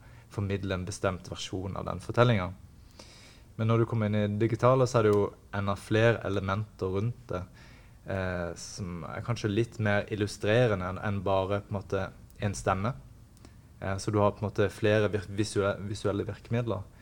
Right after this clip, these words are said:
eh, bilder og lydeffekter, og, eh, på en måte, også til og med animasjon også. Eh, for det har du jo også mulighet til i, i Kreatsa. Det er jo ganske sånn enkel, <laughs> litt morsom animasjon.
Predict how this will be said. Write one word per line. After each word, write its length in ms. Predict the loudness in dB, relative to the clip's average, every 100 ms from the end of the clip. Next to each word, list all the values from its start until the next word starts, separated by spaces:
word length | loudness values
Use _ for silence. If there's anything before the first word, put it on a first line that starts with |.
| -20 -20 -20 -20 -10
eh, 320 | -6 -6 -8
bilder 720 | -4 -2 -2 -4 -2 -2 -4
og 220 | -6 -6 -4
lydeffekter, 920 | -4 -4 -6 -8 -10 -12 -6 -6 -6 -10 -18 -20 -20 -6
og, 300 | -6 -4 -6 -6
eh, 140 | -8 -12 -10
på 80 | -8
en 0 |
måte, 180 | 0 0 -2 -4
også 320 | -4 -2 0
til 120 | 2
og 60 | 2
med 100 | 0
animasjon 560 | 0 -2 -4 -4 -4
også. 240 | -4 -2 -2 -4 -20 -20 -20 -12
Eh, 180 | -8 -6
for 120 | -2
det 100 | 2
har 140 | 4 4
du 80 | 0
jo 80 | -4
også 160 | -6
mulighet 360 | -6 -6 -8 -8
til 280 | -8 -6 -6
i, 240 | -6 -8 -12 -20 -20 -20 -20 -20 -14
i 140 | -8 -2
Kreatsa. 400 | 4 2 2 -4 -4
Det 80 |
er 80 | -6
jo 80 | -8
ganske 200 | -6 -6
sånn 180 | -6 -8
enkel, 540 | -8 -10 -8 -6 -6 -8 -6 -6 -4
<laughs> 340 | -6 -8 0
litt 180 | 0 4
morsom 540 | 2 2 0 2 4
animasjon. 680 | 2 2 2 0 4 4 4